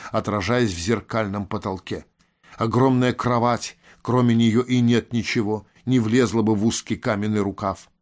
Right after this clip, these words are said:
Большая деревянная бадья с водой. На цветастом ковре, укрывающем пол,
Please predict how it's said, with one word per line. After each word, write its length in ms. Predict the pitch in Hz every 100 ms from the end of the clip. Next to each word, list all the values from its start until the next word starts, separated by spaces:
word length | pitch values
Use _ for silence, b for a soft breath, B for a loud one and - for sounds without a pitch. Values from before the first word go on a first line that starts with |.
| _ _ _ _ _ _ _
Большая 460 | 107 113 - 139 120
деревянная 480 | 113 117 117 113 107
бадья 480 | 104 104 90 113
с 140 | 107 -
водой. 440 | 107 98 101 98 b b b b
На 140 | 117
цветастом 680 | 113 123 - 131 - 127 113
ковре, 440 | - 120 117 135
укрывающем 840 | 127 113 117 117 117 104 - 113 98
пол, 380 | - 107 90